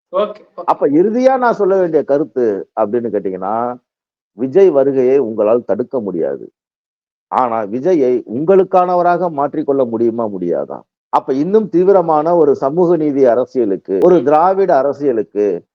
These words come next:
Speaker 2: அவரை நல்ல வண்ணம் பயன்படுத்திடணும்னா என்ன பண்ணணும்னு கேட்டீங்கன்னா, தமிழகத்தில் இருக்கக்கூடிய அத்தனை தலைவர்களும் அவர்களை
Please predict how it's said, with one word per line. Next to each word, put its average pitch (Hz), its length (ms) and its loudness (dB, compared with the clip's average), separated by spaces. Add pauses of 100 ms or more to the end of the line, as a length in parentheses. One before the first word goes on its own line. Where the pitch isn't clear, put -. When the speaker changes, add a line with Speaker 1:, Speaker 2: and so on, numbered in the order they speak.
(280)
Speaker 2:
அவரை 131 380 2
நல்ல 165 380 2
வண்ணம் 131 460 -2
பயன்படுத்திடணும்னா 120 880 -2 (100)
என்ன 147 240 -2
பண்ணணும்னு 107 480 -6
கேட்டீங்கன்னா, 90 460 -8 (560)
தமிழகத்தில் 151 600 -2
இருக்கக்கூடிய 110 580 -4
அத்தனை 139 580 -2 (200)
தலைவர்களும் 127 760 -2 (100)
அவர்களை 123 520 -2